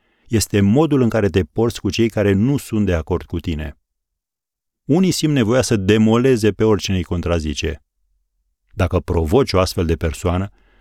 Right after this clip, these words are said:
sau îi oferi un contraargument, o nemulțumire sau o critică, ea va răspunde cu un atac direct.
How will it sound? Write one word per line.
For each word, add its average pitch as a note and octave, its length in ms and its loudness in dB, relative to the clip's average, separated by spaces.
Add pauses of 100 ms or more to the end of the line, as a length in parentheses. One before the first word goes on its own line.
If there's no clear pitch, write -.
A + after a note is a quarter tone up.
(120)
sau F#2 200 2
îi F2+ 80 4
oferi G2 240 0
un F2 140 2
contraargument, F2+ 1000 0
o G2 100 -2
nemulțumire F#2+ 680 0
sau D#2+ 240 -4
o E2+ 40 -4
critică, - 600 -6 (460)
ea G#2 280 0
va A2+ 100 4
răspunde F#2+ 460 0
cu G#2 120 -6
un G2+ 60 0
atac E2+ 300 -2
direct. F2+ 500 -6